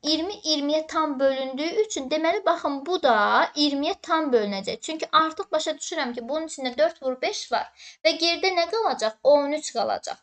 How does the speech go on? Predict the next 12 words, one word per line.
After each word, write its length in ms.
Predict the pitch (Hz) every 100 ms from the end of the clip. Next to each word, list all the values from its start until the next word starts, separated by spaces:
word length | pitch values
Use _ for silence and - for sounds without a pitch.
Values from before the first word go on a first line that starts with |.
| _ _
Və 80 | 302 311
on 260 | 339 339 403
üç 120 | -
iyirmidən 680 | 330 320 302 285 311 277 269
kiçik 320 | - 339 302
olduğu 400 | 233 208 196 -
üçün 580 | - - - 214 247 359 _
on 320 | 302 294 277 285 415
üç 160 | -
iyirmiyə 400 | - 277 254 294 381
bölünməyəcək. 760 | 320 302 302 254 208 196 - -
Elə 220 | 285 302